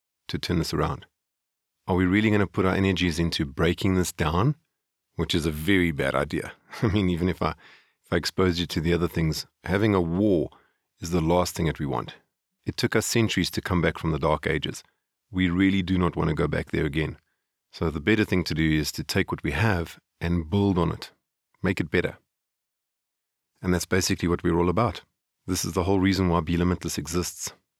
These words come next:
It's what we do. Until the next episode, thank you so much for listening. And in the next episode, I will investigate and we will go deeper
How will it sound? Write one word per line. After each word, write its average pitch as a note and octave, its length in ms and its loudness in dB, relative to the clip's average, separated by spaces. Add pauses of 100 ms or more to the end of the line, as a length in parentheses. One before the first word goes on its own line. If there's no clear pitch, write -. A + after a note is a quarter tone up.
(220)
It's - 180 -2
what F2+ 180 0
we E2+ 100 0
do. G#2+ 260 0 (1500)
Until G2 200 0
the A#2+ 80 4
next A#2 200 2
episode, C#3+ 440 0 (500)
thank G#2 180 0
you G2 60 0
so A2 120 2
much G#2+ 140 4
for - 100 -2
listening. D#3 380 2 (320)
And F2+ 340 2
in B2+ 120 4
the A#2+ 60 6
next B2+ 280 4
episode, F#2 560 2
I F#2 120 2
will G2+ 440 4
investigate F2 880 2
and F2 100 2
we F2 100 4
will F#2 200 2
go F2 140 2
deeper E2+ 460 0